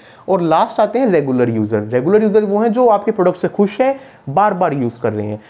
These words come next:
तो आप बाकी segments पे ध्यान रखते टाइम इनको ignore नहीं कर सकते, इनको भी आपको साथ में जोड़ के चलना पड़ेगा। इसके बाद next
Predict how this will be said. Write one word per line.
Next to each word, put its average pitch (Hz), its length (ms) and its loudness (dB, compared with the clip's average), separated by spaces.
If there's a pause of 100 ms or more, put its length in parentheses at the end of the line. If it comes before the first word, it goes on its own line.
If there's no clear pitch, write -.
(160)
तो 196 60 2
आप 202 120 4
बाकी 180 320 -2
segments 233 420 0
पे 254 80 0
ध्यान 175 280 0
रखते 202 260 2
टाइम 247 160 2
इनको 180 300 2
ignore 233 300 2
नहीं 214 160 2
कर 262 120 0
सकते, 143 440 -2 (300)
इनको 208 280 2
भी 240 120 0
आपको 247 540 2
साथ 165 220 0 (100)
में 277 100 2
जोड़ 190 200 2
के 151 100 -2
चलना 107 260 -2
पड़ेगा। 104 380 -4 (1300)
इसके 208 200 0
बाद 208 320 2
next 220 320 2